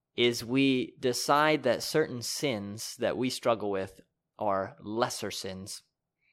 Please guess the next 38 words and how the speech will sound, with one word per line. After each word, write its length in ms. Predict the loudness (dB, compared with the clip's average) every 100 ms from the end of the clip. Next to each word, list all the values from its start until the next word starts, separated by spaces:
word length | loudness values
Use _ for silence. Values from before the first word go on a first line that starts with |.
| _
compared 500 | -6 -4 6 8 8
to 340 | 2 -2 -2 -4 -12 _ _ _ -6
the 100 | -4
sins 320 | 2 2 4
other 220 | 4 4
people 300 | 0 -2 -4
struggle 380 | -2 0 0 0
with, 180 | -4 -4
which 160 | -4
are 120 | -2
the 100 | -2
greater 380 | -2 0 2 0
sins, 460 | -4 -8 -10 -12 -10
and 120 | -6
it 40 | -4
makes 300 | -4 -4 -6
us 80 | -6
feel 240 | -2 0
better 300 | 4 4 4
about 260 | 2 2 4
our 160 | 2
sins. 380 | 0 -6 -6 -8
So 200 | -8 -2
we 100 | 0
give 180 | 2 2
ourselves 340 | 2 2 2
a 60 | 2
license. 480 | 0 0 -2 -8 0
So 200 | 0 0 -6 _ _
just 220 | -8 -2 0
an 80 |
example, 500 | 0 2 2 4 0 -2 -12 -6 2
maybe 160 | 6
you 60 | 8
have 120 | 6
someone 380 | 6 4 4 2
who 140 | -2
cusses, 560 | -2 -2 -2 -2 -6